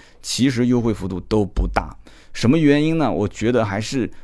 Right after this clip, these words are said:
买方市场跟卖方市场的问题。就如果说小型S U V啊，厂家对于经销商的销售压力就是给的比较重，就是说我要给你今年定，就比方说我要给你定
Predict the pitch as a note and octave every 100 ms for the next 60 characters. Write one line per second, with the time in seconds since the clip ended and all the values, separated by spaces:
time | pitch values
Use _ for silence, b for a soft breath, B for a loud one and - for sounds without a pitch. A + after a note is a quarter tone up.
0 | b G#2 G2 A#2 C3+ B2 F#2 A2 B2+ A#2
1 | G#2+ A#2 F#2+ B1+ F#2 - - - - -
2 | B2 B2 A3+ A#3+ B2+ F2 G#2+ A2+ b b
3 | b - G2 A#2 E3 D3+ D#3+ D#3 D#3+ D#3
4 | F2 E2+ - G#2 F#2 F2+ C3+ C#3 D#3+ B2+
5 | C3+ D#3 D#3+ D#3 D#3+ D3+ A2 A#1+ - b
6 | b - E3+ D#3+ D3+ B2 D3 D3+ D#3+ C#3
7 | - - A#2 G#2+ G2+ G2+ F2+ G2 A#2+ F2+
8 | D3+ A2+ - A2+ A#2 B2+ G#2+ C3+ C#3+ D#3+
9 | A#2+ b b b b E3 E3+ C#3+ - E3+
10 | - - - - A#2+ G#2+ G#2+ A#2+ B2+ A2
11 | C#3+ C#3 C#3 A#2 C#3+